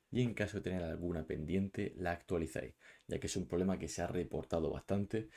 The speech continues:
que ha sido debido a que no tengáis la última actualización. Ahora bien, si ya tenéis la última o actualizáis y sigue sin funcionar, la otra alternativa que tenemos es volvemos a los ajustes y vamos a ir a la parte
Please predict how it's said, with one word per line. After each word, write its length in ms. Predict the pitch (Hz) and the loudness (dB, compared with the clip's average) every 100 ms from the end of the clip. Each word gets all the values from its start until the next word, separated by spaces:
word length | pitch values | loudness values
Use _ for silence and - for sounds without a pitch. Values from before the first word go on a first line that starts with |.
| - _ - | -20 _ -2
que 80 | |
ha 60 | 101 | 0
sido 260 | - 107 98 | 2 4 4
debido 300 | 95 98 98 | 4 4 4
a 60 | |
que 100 | 92 | 2
no 120 | 92 | 0
tengáis 440 | 90 90 92 95 - | 0 2 2 2 0
la 160 | 87 | 2
última 500 | 92 98 - 95 92 - - | 4 4 2 0 0 -4 -2
actualización. 960 | 95 - - 90 87 - 82 - - - _ _ - - - - - | -2 -2 -2 2 2 -2 -4 -4 -6 -10 _ _ -20 -20 -20 -14 2
Ahora 220 | 98 98 | 6 8
bien, 280 | 90 82 69 | 6 2 -4
si 320 | - - 80 | -6 -2 2
ya 180 | 85 95 | 4 4
tenéis 240 | 92 95 92 | 6 6 6
la 140 | 85 | 8
última 480 | 92 90 82 80 - | 6 4 0 -2 0
o 240 | 104 95 | 6 6
actualizáis 960 | 85 - 92 85 80 95 90 82 - - _ - | 6 0 0 0 2 2 2 0 -6 -10 _ -2
y 300 | 90 73 - | 2 2 -2
sigue 420 | - - 107 95 82 | -6 2 6 6 4
sin 220 | 80 73 | -2 -4
funcionar, 500 | 76 73 82 101 107 _ - - _ - | -4 -4 0 -2 -2 _ -20 -20 _ 4
la 80 | |
otra 160 | 101 107 | 8 8
alternativa 680 | 95 98 87 85 82 85 78 | 8 6 6 2 4 2 4
que 100 | 85 | 4
tenemos 580 | 85 90 113 113 - - _ - | 4 4 4 0 -6 -16 _ 0
es 260 | 85 85 | 0 2
volvemos 640 | 82 80 78 80 87 78 64 | 4 4 4 6 6 6 0
a 40 | |
los 100 | - | 0
ajustes 420 | 107 104 - 101 - - - - - - | 0 2 2 0 -2 -14 -20 -20 -18 -2
y 160 | 117 | 0
vamos 400 | 113 110 107 104 | 4 6 6 4
a 40 | 104 | 4
ir 120 | 101 | 6
a 40 | |
la 140 | 92 85 | 6 6
parte 540 | 98 98 - 104 - | 4 2 2 0 0